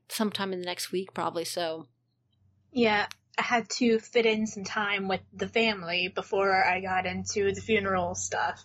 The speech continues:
Speaker 1: Yeah. That'll be great, though.
Speaker 2: Jimmy's friends meeting this new kid of Jimmy's, which he had just told them about, which will happen in a upcoming Tale of Never Knew.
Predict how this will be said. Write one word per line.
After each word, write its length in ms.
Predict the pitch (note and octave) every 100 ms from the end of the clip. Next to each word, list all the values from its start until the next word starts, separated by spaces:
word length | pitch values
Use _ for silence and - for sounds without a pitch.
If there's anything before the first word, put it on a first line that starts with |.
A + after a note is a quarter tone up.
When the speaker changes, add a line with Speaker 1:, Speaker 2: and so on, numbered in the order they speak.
| _ - -
Speaker 1:
Yeah. 380 | G3+ F#3+ F#3 - _ _ _ _ _ _ _ _ _ _
That'll 180 | A3+ D4+
be 100 | C4
great, 380 | F#3 G3 G#3+ A#3
though. 320 | D#3+ D#3+ E3 _ _ _ _ _ -
Speaker 2:
Jimmy's 480 | A#3+ A#3 A#3 A3
friends 440 | - A#3+ A#3 A3 A3
meeting 420 | A3 G#3+ G#3 G3
this 380 | G3 G3+ - - _
new 280 | G#3+ A#3+ A#3
kid 580 | - C4 F#3+ F3+ G3+ A3+ _ _ -
of 160 | G3+ G3
Jimmy's, 680 | F#3 F#3 F3+ A3 A3+ - - -
which 320 | A3 F#3+ - -
he 200 | - A3
had 120 | G3+
just 260 | A3+ - -
told 260 | C#4+ C4+
them 160 | A3 G3+
about, 520 | F#3 F#3 F3+ F#3 - _ _ _ -
which 280 | A3 - A3+
will 140 | A3
happen 440 | - G#3+ - G3
in 420 | G3 G3+ G3+ G3+ F#3+ -
a 340 | F3 E3+ D#3+ - _ _ -
upcoming 560 | B3 - - B3 A3 G#3
Tale 420 | - C#4 C#4 B3+ -
of 300 | G3+ G3 F#3+ _
Never 300 | A3 F#3 F3+
Knew. 320 | F3 E3 G#3+